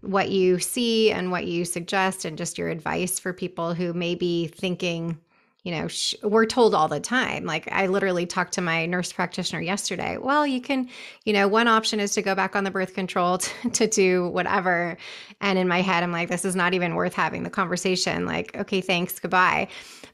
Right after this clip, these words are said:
But that's because I, you know, I'm in this space every day and I know that. But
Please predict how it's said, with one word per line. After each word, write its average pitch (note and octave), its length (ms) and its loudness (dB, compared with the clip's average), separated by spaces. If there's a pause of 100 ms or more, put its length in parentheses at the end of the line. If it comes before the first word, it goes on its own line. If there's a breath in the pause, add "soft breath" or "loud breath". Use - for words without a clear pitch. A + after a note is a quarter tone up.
(140)
But F#3+ 400 2
that's G3+ 260 2
because G3+ 320 0
I, F3 340 -2 (240)
you G3+ 80 -2
know, F3 120 0
I'm F3+ 160 0
in A3 180 6
this G3 200 4
space E3+ 360 0
every E3+ 220 -2
day E3+ 260 0
and E3+ 100 -2
I E3+ 80 -2
know G3 380 4
that. - 360 0
But F#3+ 280 0